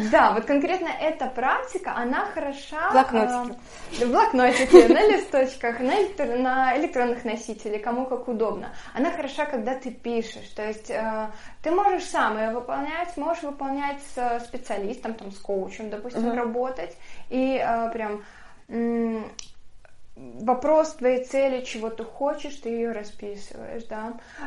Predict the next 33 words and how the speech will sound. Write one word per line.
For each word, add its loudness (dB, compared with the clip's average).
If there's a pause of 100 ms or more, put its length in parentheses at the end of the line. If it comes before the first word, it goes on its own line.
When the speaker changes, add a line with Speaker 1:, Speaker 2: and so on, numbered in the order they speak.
Speaker 1:
Насколько 2
она 2
реалистична, -2
ты -6
тоже -4
об -8
этом -4
думаешь, -2
ты -14
пишешь, -6
насколько -4
реалистично. -8
Speaker 3:
Мгм. -6
Speaker 1:
Какие -4
есть -6
факторы, -2
что -10
не -6
получится, -10 (280)
какие -6
есть -6
факторы, -8
что -12
получится. -6 (260)
Есть 0
ли 4
у 2
тебя -4
сейчас -10
достаточно -6 (720)
для 0
этой -4
цели -4